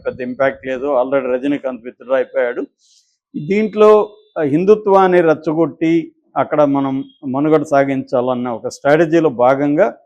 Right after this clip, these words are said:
పవన్ కళ్యాణ్ని రంగంలో దించారు. ఎందుకంటే పవన్ కళ్యాణ్ సినిమాలు అక్కడ కూడా ఉన్నాయి కాబట్టి, ఆయన నోటెడ్గా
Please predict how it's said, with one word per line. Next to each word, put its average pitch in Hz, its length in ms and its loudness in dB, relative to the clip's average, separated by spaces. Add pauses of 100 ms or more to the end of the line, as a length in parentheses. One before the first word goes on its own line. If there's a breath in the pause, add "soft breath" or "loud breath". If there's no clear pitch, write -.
(460)
పవన్ 202 280 6
కళ్యాణ్ని 175 420 0
రంగంలో 151 380 0
దించారు. 117 420 -4
ఎందుకంటే 151 380 -2
పవన్ 156 380 0
కళ్యాణ్ 151 280 0
సినిమాలు 147 360 -2
అక్కడ 139 240 -4
కూడా 139 200 -2
ఉన్నాయి 135 280 -4
కాబట్టి, 139 300 -4
ఆయన 139 280 -4
నోటెడ్గా 131 840 -4